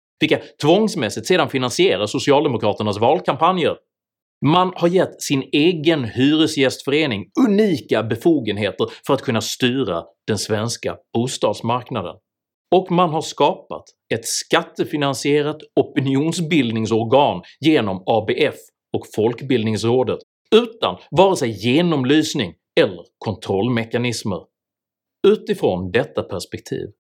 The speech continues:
har ett politiskt maktskifte endast en kosmetisk funktion, eftersom resten av samhället opåverkat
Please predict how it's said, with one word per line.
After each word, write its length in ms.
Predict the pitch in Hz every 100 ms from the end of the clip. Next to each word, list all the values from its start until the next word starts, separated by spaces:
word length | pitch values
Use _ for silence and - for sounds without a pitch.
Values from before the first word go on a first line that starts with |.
| -
har 260 | 147 135 -
ett 200 | 139 -
politiskt 760 | - 123 170 131 - 98 - -
maktskifte 880 | 104 135 - - - 160 - 107 - _ _ _ _ -
endast 520 | 131 151 101 80 - _ -
en 80 | 107
kosmetisk 880 | - 113 - 123 127 - - 110 -
funktion, 440 | 113 110 - 101 95 _ _ _ _ _ -
eftersom 560 | 190 190 - - 160 135
resten 720 | 127 196 214 - - 107 110 - -
av 40 | 135
samhället 680 | - - 156 180 113 95 90 - _ _ 208
opåverkat 840 | 269 - 220 123 101 87 - 80